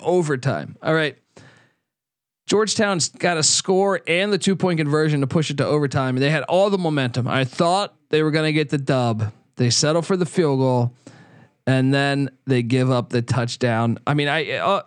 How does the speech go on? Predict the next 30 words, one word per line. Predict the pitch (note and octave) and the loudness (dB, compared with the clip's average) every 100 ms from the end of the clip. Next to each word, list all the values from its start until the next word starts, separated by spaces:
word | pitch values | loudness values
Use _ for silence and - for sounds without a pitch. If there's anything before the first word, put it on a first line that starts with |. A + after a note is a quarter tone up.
| - | -2
all | E3+ B3 | 0 2
in | G#3 | 2
all, | G3+ B3 | 2 2
I | |
was | D#3 C3+ | 0 0
actually, | D#3 D#3 | 0 0
like, | C3 B2 | 0 0
impressed | A2+ C#3 C#3+ | 0 -2 -2
with | E3 | -2
the | A#2 | 0
Hoyas, | C3 C#3 D#3+ D#3 | 2 2 0 0
and | B2+ | 0
I | |
think | A#2+ C#3 | 2 0
they're | C3 | 0
gonna | C3 | 0
be | B2 | 0
a | |
tough | A#2 C3+ B2 | 0 -2 0
team | C#3 | 0
on | B2+ | 2
the | A#2 | 2
way, | B2 A#2+ - - - - - - - | 2 0 -2 -6 -20 -20 -20 -14 -2
you | C3+ | 0
know, | A#2 A2+ | 0 0
through | D3 | -2
the | B2 | 0
Patriot | C#3 C#3 C#3+ C#3 | 0 0 0 0
League. | B2 B2 A#2 | 0 0 0
But | C3+ B2+ | 0 -2